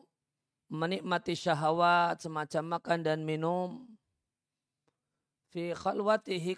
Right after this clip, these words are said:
ketika dia sepi sendiri, lebih hebat daripada ketidaksukaannya li alami dorbi, rasa sakit karena dipukuli. Maka seandainya milih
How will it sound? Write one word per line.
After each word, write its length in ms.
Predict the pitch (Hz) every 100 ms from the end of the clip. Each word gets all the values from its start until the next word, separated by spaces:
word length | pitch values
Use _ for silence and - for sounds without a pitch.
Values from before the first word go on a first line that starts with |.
| 175
ketika 400 | - 165 175 165
dia 320 | 160 160 156
sepi 320 | - 170 165
sendiri, 800 | 151 156 156 165 175 185 - - - _ _ _ _ _ _ _ _ _ _ -
lebih 240 | 165 170 156
hebat 400 | 160 160 175 170
daripada 960 | 160 156 156 147 160 170 185 302 285 _ _ _ _ _
ketidaksukaannya 1700 | - 226 170 165 139 170 - 156 151 175 175 170 165 165 165 160 254 _ _ _ _ _
li 80 | 165
alami 400 | 170 170 165 165
dorbi, 560 | 143 165 175 165 127 107 _ _ _ _ _ _ _
rasa 320 | 151 156 160
sakit 400 | - 160 - 185
karena 320 | 170 165 170
dipukuli. 640 | 147 156 160 - 170 165 - - _ _ _ _ _ _ _ _ _ _ _ _ _ _ _ _ _ _ _ _ _ _
Maka 160 | - 151
seandainya 560 | 156 156 170 170 170
milih 400 | 180 190 196 170